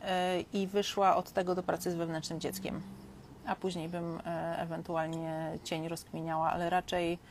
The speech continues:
e, to jest wewnętrzne dziecko moim zdaniem. Mm. Ja już nie czekam na przepraszam, super. E,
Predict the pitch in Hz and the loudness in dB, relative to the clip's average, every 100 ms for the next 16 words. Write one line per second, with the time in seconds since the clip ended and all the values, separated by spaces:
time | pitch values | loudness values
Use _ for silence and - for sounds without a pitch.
0 | - - - 190 - 196 180 180 185 175 | -18 -10 -2 -2 2 0 0 -2 -2 -2
1 | 165 165 165 - 160 156 160 165 151 160 | -4 -6 -8 -8 -6 -6 -6 -6 -6 -8
2 | - - - - - - - - - - | -12 -18 -20 -20 -20 -20 -20 -20 -20 -20
3 | - - - - - - - - - - | -20 -20 -20 -20 -20 -20 -20 -20 -20 -20
4 | - - - - - - - - - - | -20 -20 -20 -20 -18 -18 -18 -18 -18 -18
5 | - - - - 60 60 - - - - | -18 -20 -20 -18 -18 -18 -18 -18 -18 -18
6 | - - - - - - 170 160 156 156 | -18 -18 -18 -18 -12 -6 -4 -4 -4 -8
7 | 160 - - - - - - - 202 165 | -10 -18 -20 -20 -20 -20 -18 -8 -4 -4
8 | - 180 170 175 165 156 - - 156 - | -4 -6 -6 -6 -6 -4 -4 -2 -2 -2
9 | 156 - - 156 - - - - - - | -6 -4 -2 -4 -4 -16 -20 -20 -20 -20
10 | - - - - - - - - 170 165 | -20 -20 -20 -20 -20 -20 -20 -12 -6 -4
11 | 160 | -4